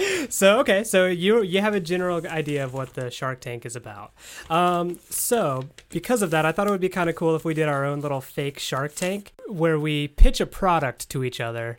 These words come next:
Me and Eli have both come up, come up with a money-making scheme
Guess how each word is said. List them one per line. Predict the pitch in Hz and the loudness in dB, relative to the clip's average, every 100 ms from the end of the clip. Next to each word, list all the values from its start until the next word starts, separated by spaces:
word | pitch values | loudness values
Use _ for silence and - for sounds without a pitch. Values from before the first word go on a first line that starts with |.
| - | -10
Me | 147 170 | 0 4
and | 220 | 6
Eli | 165 156 160 | 6 4 2
have | 151 | 2
both | 147 151 | 0 0
come | - 147 | -2 0
up, | 147 147 - | 0 -2 -2
come | 160 | 0
up | 147 139 | 0 0
with | 139 | -2
a | 135 | -2
money-making | 131 147 156 160 156 160 160 | 0 0 2 0 0 -2 -4
scheme | - 139 123 117 123 | -4 -4 -4 -4 -8